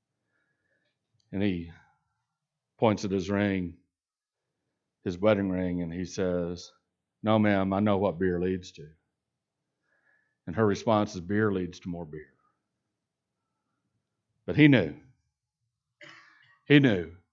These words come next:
there's something deeper down that road that was gonna get him in trouble.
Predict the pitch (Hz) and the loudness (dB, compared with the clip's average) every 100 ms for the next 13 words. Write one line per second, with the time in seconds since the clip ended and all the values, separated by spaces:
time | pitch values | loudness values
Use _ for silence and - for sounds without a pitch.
0 | _ _ _ _ _ _ 98 90 160 135 | _ _ _ _ _ _ -10 0 4 4
1 | - 101 90 85 _ _ _ _ 107 123 | 4 -2 -4 -10 _ _ _ _ 2 2
2 | 120 95 98 95 87 - 101 95 85 82 | 2 0 0 0 -2 -4 -2 0 -2 -8
3 | - _ _ _ _ _ _ _ - 95 | -18 _ _ _ _ _ _ _ -10 -4
4 | 101 98 101 104 104 95 101 82 95 - | -2 0 0 0 0 -2 -4 -6 -8 -14